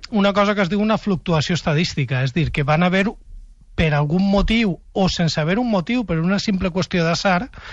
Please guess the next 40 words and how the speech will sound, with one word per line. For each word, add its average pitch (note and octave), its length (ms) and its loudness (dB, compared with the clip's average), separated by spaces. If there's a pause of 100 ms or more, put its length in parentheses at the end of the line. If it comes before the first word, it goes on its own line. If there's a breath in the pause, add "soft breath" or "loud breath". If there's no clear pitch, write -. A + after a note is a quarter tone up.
(400 loud breath)
més F3 340 2
casos A3 460 2
que F#3+ 260 -2
el F3+ 160 0
normal, F3 600 0 (120)
però E3+ 300 0
una A3 240 2
mica A#3 340 0
més G3+ 220 0
del B3+ 160 -4
normal, F#3 400 0
perquè D3 240 0
si D#3 160 -2
tu E3+ 80 0
mires G#3 240 0
el F#3+ 160 0
percentatge E3+ 480 0
de G3+ 80 0
càncer G3 320 0
infantil F#3 480 2
en D#3+ 160 4
un D#3+ 80 0
col·legi, F#3 460 2 (960 loud breath)
mm, E3+ 300 0 (200)
i F#3+ 160 2
en F3+ 160 2
comptes G#3+ 320 0
de A#3 140 0
mirar-lo A3+ 340 2
durant E3 220 0
aquests F#3+ 260 -4
quatre G#3 240 0
anys, F#3+ 220 0
el D#3+ 80 0
mires F#3 320 0
als, F#3+ 160 -2 (120)
durant E3+ 380 2
els D3+ 160 0
vint G3+ 240 2
anys, F3+ 380 0